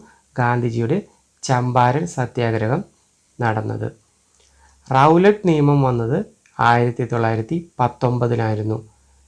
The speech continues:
ആയിരത്തി തൊള്ളായിരത്തി പത്തൊമ്പതിനായിരുന്നു റൗലറ്റ് നിയമം വന്നത്. അടുത്തത് വരുന്നത്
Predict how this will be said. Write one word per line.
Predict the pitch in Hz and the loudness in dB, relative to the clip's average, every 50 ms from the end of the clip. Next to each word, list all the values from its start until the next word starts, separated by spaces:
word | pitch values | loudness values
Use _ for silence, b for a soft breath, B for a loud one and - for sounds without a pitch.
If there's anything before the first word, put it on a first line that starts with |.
| _ _ | _ _
ആയിരത്തി | - 117 117 117 117 117 - | -4 -2 -2 -2 -4 -4 -6
തൊള്ളായിരത്തി | 123 120 120 120 117 - 127 - - | -4 -2 -2 -2 -2 -4 -6 -6 -6
പത്തൊമ്പതിനായിരുന്നു | 120 - - - 131 135 139 143 143 139 131 123 120 120 117 131 160 196 b b b b b b _ - 131 120 | -8 -8 -6 -4 -2 0 0 2 2 2 2 0 0 -2 -2 -2 -4 -4 b b b b b b _ -4 0 2
റൗലറ്റ് | 117 117 117 120 123 123 131 147 170 170 - - _ _ - - 135 | 4 4 4 4 2 2 2 2 0 -2 -4 -12 _ _ -6 -2 -2
നിയമം | 127 120 120 117 117 131 165 214 - _ _ _ _ - | 0 0 0 0 0 -2 -2 -4 -6 _ _ _ _ -4
വന്നത്. | 127 120 113 113 110 113 110 - - - _ _ _ _ _ _ _ _ _ _ _ _ _ _ _ _ _ _ _ _ _ _ _ _ _ _ _ _ _ - | -4 -2 -2 -2 -4 -4 -6 -8 -10 -12 _ _ _ _ _ _ _ _ _ _ _ _ _ _ _ _ _ _ _ _ _ _ _ _ _ _ _ _ _ -2
അടുത്തത് | 156 156 175 185 185 185 - 226 208 | 0 0 0 0 0 -2 0 2 2
വരുന്നത് | 196 175 143 135 120 117 120 120 123 165 | 4 2 2 0 -2 -4 -4 -2 -2 -4